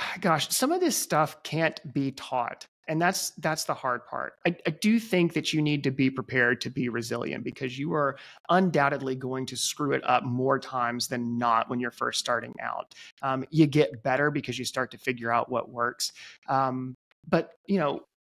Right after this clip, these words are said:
this is gonna sound a little cliche, but you gotta have confidence. I think clients can sniff out someone who's not entirely sure if they know what they're doing.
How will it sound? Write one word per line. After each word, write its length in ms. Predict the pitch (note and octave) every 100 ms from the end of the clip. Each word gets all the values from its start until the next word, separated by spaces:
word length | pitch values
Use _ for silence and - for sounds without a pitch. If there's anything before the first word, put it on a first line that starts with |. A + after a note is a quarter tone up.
| _ _ -
this 180 | D#3+ D#3+
is 80 | D#3
gonna 220 | E3 F#3
sound 240 | F3+ F3+
a 40 | F3
little 200 | E3+ F3
cliche, 420 | E3 D3+ D#3+ F#3
but 180 | C3+ -
you 120 | C#3
gotta 180 | C#3 C#3+
have 220 | C3+ C3
confidence. 720 | - D3 D3 - G#3+ - - -
I 60 | -
think 200 | F#3 D#3+
clients 520 | - D3 D3+ D3+ -
can 180 | - B2+
sniff 560 | - - - D3 D#3
out 220 | D3 C#3 -
someone 320 | C3+ C3 B2+
who's 200 | C3 C3
not 280 | C3 C3+ D#3
entirely 580 | - D3 C#3 C#3 C3+
sure 640 | B2+ - - D3+ A#2+ A#2 B2+ _ _ _ -
if 140 | -
they 120 | C3+
know 200 | B2+ C3
what 200 | C3+ C3
they're 120 | C3+
doing. 420 | B2+ B2+ B2+ -